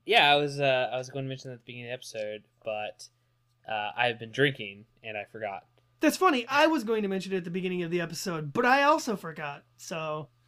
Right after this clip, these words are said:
Speaker 1: Hmm.
Speaker 2: <laughs>
Speaker 1: So interesting. And for listeners, fun fact about your hosts. Uh,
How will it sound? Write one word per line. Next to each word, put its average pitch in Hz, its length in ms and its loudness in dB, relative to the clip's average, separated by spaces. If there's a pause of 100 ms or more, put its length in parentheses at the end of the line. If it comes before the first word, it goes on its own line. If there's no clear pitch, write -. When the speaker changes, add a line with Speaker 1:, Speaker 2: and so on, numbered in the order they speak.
(180)
Speaker 1:
Hmm. 175 140 0 (400)
Speaker 2:
<laughs> - 20 -8 (500)
Speaker 1:
So 147 200 8
interesting. - 520 0
And 208 440 4 (320)
for 139 360 6
listeners, 131 600 -4 (240)
fun 127 280 0
fact 143 460 2
about 117 240 -6
your 113 140 -6
hosts. 131 480 0 (420)
Uh, 113 400 2